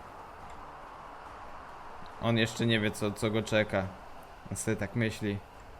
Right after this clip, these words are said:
„Jezus Maria. Czy ja zostawiłem żelazko na gazie?” Tak teraz myśli: „Czy na pewno?”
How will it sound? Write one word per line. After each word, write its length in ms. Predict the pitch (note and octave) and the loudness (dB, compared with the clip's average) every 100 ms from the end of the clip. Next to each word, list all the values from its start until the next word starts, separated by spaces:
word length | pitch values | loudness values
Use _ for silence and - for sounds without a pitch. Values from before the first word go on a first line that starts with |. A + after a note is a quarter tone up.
| - - - - - - - - - - | -14 -14 -16 -14 -14 -14 -14 -14 -14 -4
„Jezus 460 | - G#2 G2 G2 - | 2 4 4 0 2
Maria. 460 | A2 G#2 G#2 G2 G2+ - - - - - - - - - - - - - - - - - - - - - - - - - - - | 4 6 6 4 2 -6 -16 -16 -16 -16 -16 -18 -16 -16 -16 -18 -18 -18 -18 -20 -20 -20 -20 -20 -20 -20 -20 -20 -20 -20 -18 -16
Czy 120 | - A2+ | 0 4
ja 180 | G#2 | 6
zostawiłem 680 | G#2+ G#2 - G#2+ G#2 G#2 G#2 | 4 0 2 2 6 6 6
żelazko 440 | G2+ G2 G2+ - | 4 4 2 2
na 140 | G2+ F#2+ | 2 4
gazie?” 400 | G2 G#2 A#2 C3 - - - - - - - | 4 4 4 0 -4 -14 -16 -16 -16 -8 -2
Tak 120 | G#2+ | 2
teraz 380 | B2 A#2+ A#2 - - - - - - - - - - - - - - - - - | 8 8 8 2 -10 -14 -16 -14 -14 -14 -14 -14 -14 -16 -16 -16 -16 -16 -6 2
myśli: 360 | A#2 - G2+ F#2+ - - - - - - - - - | 2 4 0 -2 -8 -14 -14 -14 -14 -16 -16 -16 -8
„Czy 120 | - | 2
na 100 | A#2+ | 4
pewno?” 420 | B2 A2+ F#2 F#2+ | 8 6 6 2